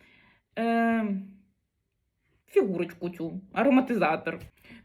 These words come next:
Відповіли вони доволі швидко, я вам скажу. Ну, бо, блядь, зацікавлені в цьому, логічно.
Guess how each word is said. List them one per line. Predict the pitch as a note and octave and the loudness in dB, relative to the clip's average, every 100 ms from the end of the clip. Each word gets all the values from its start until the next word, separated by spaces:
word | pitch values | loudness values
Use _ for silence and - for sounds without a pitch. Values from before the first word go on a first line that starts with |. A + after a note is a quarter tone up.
| - | -10
Відповіли | G3 - A3+ B3 F#4 | -6 -2 0 4 4
вони | G#4+ C#4+ D#4 D#4+ | 4 4 2 2
доволі | C4+ G#3+ F#3+ D#4+ G4 F4+ | 2 2 2 4 6 4
швидко, | - A3 G#3+ F#3+ - F3+ | 0 0 0 0 0 2
я | |
вам | E3+ F#3 | 2 0
скажу. | - G3 A#3+ G#4+ - - - - - _ - | 0 0 4 4 2 -12 -20 -20 -20 _ 0
Ну, | D4 G4+ E4 - | 6 6 6 4
бо, | A3 | 2
блядь, | G3+ E3 E3+ F3 | 4 2 4 2
зацікавлені | F#3+ A#3 - D#3 D3+ D#3+ D#3 D3+ | 2 2 2 2 2 -2 -6 -8
в | - | -4
цьому, | D3 C#3+ C#3+ - | -2 -2 -6 0
логічно. | G3 G#3 D3 - - | 2 2 0 -10 -10